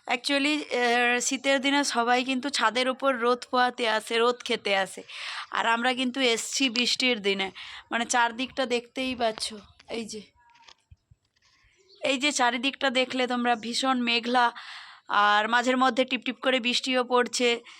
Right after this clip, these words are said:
আর, আহ, ছাদের মেঝেটাও দেখতে পাচ্ছ চারধার জল জমে আছে, তারই মাঝখানে কিন্তু এই যে একজন ঘুরছে, আর আমি এই যে একটু বসছি বিটটার উপর।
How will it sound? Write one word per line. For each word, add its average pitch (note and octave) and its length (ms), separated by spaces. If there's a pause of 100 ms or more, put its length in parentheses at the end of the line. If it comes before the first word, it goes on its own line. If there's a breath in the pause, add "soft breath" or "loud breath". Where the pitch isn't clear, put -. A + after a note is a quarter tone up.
(180 loud breath)
আর, G3 300
আহ, G#3 720
ছাদের A#3+ 420
মেঝেটাও C4 440
দেখতে B3+ 320
পাচ্ছ C4 300
চারধার B3 540
জল B3 280
জমে A#3+ 300
আছে, A#3 320 (360 loud breath)
তারই A#3+ 280
মাঝখানে A#3+ 500
কিন্তু A#3+ 320
এই A3+ 280
যে G#3 280
একজন A#3 360
ঘুরছে, B3 520 (120)
আর G#3 200
আমি A3 280
এই A3+ 80
যে A3+ 120
একটু A3+ 200
বসছি A3 500
বিটটার A#3+ 400
উপর। G3 260